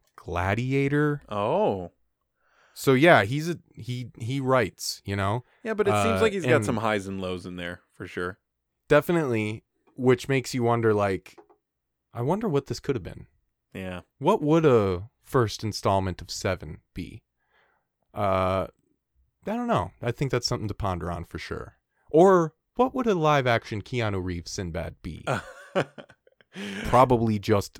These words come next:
Speaker 1: fucking phenomenal. <laughs>
Speaker 2: Or terrible. I mean, I
Speaker 1: Terrible,
Speaker 2: love
Speaker 1: but with
Speaker 2: Keanu
Speaker 1: Keanu
Speaker 2: Reeves.
Speaker 1: Reeves.
Speaker 2: I love Keanu Reeves.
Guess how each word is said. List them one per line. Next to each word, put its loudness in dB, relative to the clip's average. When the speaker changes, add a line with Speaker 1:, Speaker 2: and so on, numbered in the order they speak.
Speaker 1:
fucking -2
phenomenal. -6
<laughs> -6
Speaker 2:
Or 6
terrible. 4
I -2
mean, 0
I 6
Speaker 1:
Terrible, 8
Speaker 2:
love 0
Speaker 1:
but 4
with 6
Speaker 2:
Keanu 4
Speaker 1:
Keanu 0
Speaker 2:
Reeves. 2
Speaker 1:
Reeves. -4
Speaker 2:
I 2
love 4
Keanu 0
Reeves. -6